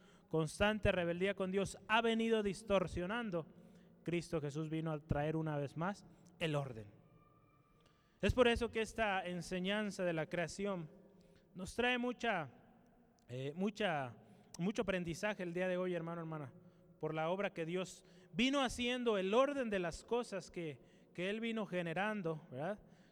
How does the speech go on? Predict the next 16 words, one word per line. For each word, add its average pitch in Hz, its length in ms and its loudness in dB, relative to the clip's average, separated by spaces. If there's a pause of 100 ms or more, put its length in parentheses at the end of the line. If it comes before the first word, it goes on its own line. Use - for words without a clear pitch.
(120)
Cómo 208 500 -2 (400)
trae 233 280 6
hoy 240 220 2
significado 185 840 -4
a 175 60 0
nuestras 151 500 -6
vidas. 196 480 -6 (560)
Cristo 233 400 4
Jesús 208 320 0
estuvo 233 380 2
presente 226 600 0
y 196 100 0
sigue 311 340 2
presente, 226 560 0
hermano, 202 300 -2
hermana, 190 400 -4